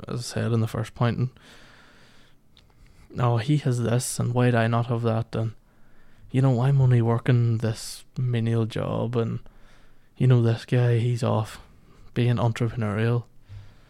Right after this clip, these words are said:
and starting his own business," or, or, you know, "How, how is this guy in the same degree as me, but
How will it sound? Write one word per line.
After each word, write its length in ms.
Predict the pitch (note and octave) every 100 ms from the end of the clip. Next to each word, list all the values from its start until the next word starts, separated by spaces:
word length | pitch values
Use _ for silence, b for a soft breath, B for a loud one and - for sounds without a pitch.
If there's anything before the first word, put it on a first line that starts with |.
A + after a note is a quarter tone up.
| B -
and 140 | -
starting 300 | - A#2 A2
his 140 | A#2 A2+
own 160 | A2+
business," 540 | A2+ A#2 A2+ A#2 A#2+ -
or, 240 | A#2 A2 - _ _ _ b b b b b _ _ _ _ -
or, 280 | C3+ B2+ - -
you 120 | C3+
know, 240 | A#2+ - -
"How, 180 | - -
how 160 | - C3+
is 420 | C3+ C3 - B2
this 160 | A#2 A2+
guy 220 | B2 A#2+
in 80 | A#2+
the 100 | A2
same 240 | A2+ A2+
degree 380 | A#2 A2+ G#2+ A2+
as 100 | A#2+
me, 180 | C3+ B2+
but 220 | G#2+